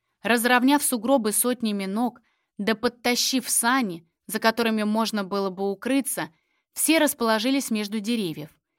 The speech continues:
Лишь ночная тьма начала опускаться на землю, разглядеть хоть что-либо стало совершенно невозможно.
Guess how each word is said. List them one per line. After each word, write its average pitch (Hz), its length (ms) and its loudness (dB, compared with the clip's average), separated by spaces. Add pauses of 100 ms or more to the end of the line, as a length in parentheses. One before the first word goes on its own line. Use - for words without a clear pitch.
(280)
Лишь 214 200 -2
ночная 233 480 0
тьма 240 360 0
начала 196 440 -2
опускаться 208 640 -4
на 196 160 -4
землю, 220 460 0 (300)
разглядеть 226 680 0
хоть 185 180 -8
что-либо 233 520 -2
стало 202 320 -2
совершенно 220 520 -2
невозможно. 247 720 0